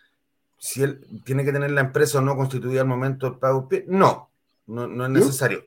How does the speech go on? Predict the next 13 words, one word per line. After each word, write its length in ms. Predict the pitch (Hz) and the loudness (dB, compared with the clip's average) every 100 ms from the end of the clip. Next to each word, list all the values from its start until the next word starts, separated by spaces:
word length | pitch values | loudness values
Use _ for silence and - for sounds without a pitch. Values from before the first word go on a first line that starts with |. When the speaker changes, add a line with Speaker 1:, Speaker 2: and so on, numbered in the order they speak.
| - | -10
Speaker 1:
pero 160 | 117 | -8
tiene 220 | 120 139 | -6 -4
que 80 | 131 | -2
haber 140 | 131 165 | 0 2
Speaker 2:
Mm. 20 | |
Speaker 1:
iniciado 340 | - 131 143 | 0 0 -2
el 60 | 143 | -2
proceso 500 | 135 127 165 - 160 - - - _ | -4 -6 -6 -8 -10 -14 -20 -20 _
y 80 | 127 | -4
no 140 | 131 | -2
tiene 200 | 143 151 | -2 -4
por 160 | 143 135 | -4 -6
qué 220 | 160 | -6